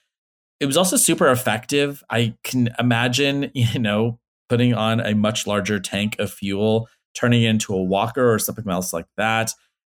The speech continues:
and just, just dominating like that. It was such, such a cool experiment. Um, so yeah, a lot of really great things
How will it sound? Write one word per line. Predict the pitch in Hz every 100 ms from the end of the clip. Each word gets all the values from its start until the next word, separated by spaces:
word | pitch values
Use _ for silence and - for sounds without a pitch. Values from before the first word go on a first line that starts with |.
| -
and | 107 92
just, | 98 95 - - - - _ _ _ -
just | 110 101 - -
dominating | 95 98 107 104 90 82 76 -
like | 90 90
that. | 110 110 104
It | 117
was | 110 107 -
such, | - - 139 120 - -
such | - 113 104
a |
cool | 92 98 87
experiment. | 78 - 80 78 - - _
Um, | - 92 90 87 90 _ - - _ _ _ -
so | - 123 117 117
yeah, | 160 180 160 92
a | 104
lot | 127 165
of | 143
really | 147 147 127
great | 117 117 -
things | 135 131 143 143